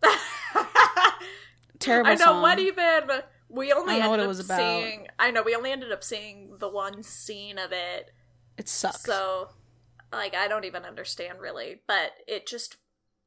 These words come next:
Speaker 1: you know, her singing the song was what made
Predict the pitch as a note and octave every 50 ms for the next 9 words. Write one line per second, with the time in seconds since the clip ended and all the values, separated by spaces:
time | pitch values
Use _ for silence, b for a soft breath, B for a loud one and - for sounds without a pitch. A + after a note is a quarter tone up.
0 | _ _ A3 A#3+ F#3+ F3 F3 G3+ - - A#3+ G#3+ A3 - - A3+ G#3 F#3+ F#3 F#3
1 | F#3+ - - - G3+ F#3+ G#3+ A#3+ G#3 F#3+ - G#3 G#3 A3 B3+ b b b b b
2 | b b - G#3+ G#3+ - - G#3 - - G3 G3+ G3+ G3+ G3 F#3+ F#3+ F#3+ A3+